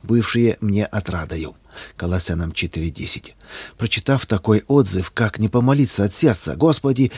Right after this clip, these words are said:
хочу принадлежать Тебе и быть отрадой прежде всего Тебе и дорогим служителям братства. Помоги жертвенно служить всем святым и никогда никому не создавать никаких проблем".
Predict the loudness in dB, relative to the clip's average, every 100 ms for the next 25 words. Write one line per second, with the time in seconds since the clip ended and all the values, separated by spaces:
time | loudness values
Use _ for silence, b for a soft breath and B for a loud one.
0 | B -6 -2 2 2 2 2 2 0 0
1 | -2 -2 -2 -2 -4 -8 B B -2 2
2 | 2 0 -6 -2 -2 0 0 0 -2 -4
3 | -4 -4 -4 0 4 2 B B B 2
4 | 4 4 4 2 B -6 -4 -4 0 2
5 | 2 0 -6 -8 -4 -6 -6 -16 B B
6 | B -4 0 2 2 2 4 2 2 0
7 | 2 0 0 -2 -2 0 2 4 2 2
8 | -2 2 0 0 -2 -2 -4 0 2 2
9 | 4 4 4 2 -2 -2 -2 -2 -2 -4
10 | -4 -2 -4 -4 -10 -10 -10 -10 -10 -12